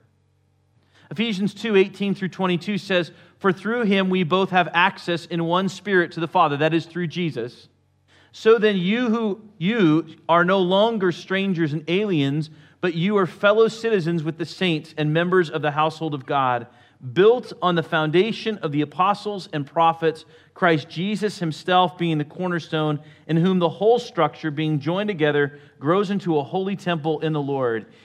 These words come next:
In him, that is Jesus, you are also being built together into a dwelling place for God by the Spirit. This was not a lackadaisical decision. This wasn't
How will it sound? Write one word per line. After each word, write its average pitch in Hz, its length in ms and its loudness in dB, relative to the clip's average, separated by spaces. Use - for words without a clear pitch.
In 175 140 2
him, 208 380 4
that 175 180 4
is 170 160 2
Jesus, 160 560 -2
you 180 120 0
are 175 140 2
also 190 400 2
being 160 260 -4
built 196 300 -2
together 160 400 -2
into 156 320 -6
a 151 40 -4
dwelling 170 460 -2
place 143 320 -8
for - 160 -14
God 139 500 0
by 135 200 0
the 135 100 -6
Spirit. 101 580 -12
This 202 200 0
was 220 160 -4
not 214 260 6
a 202 40 6
lackadaisical 180 1120 2
decision. 180 440 -2
This 190 200 2
wasn't 202 360 2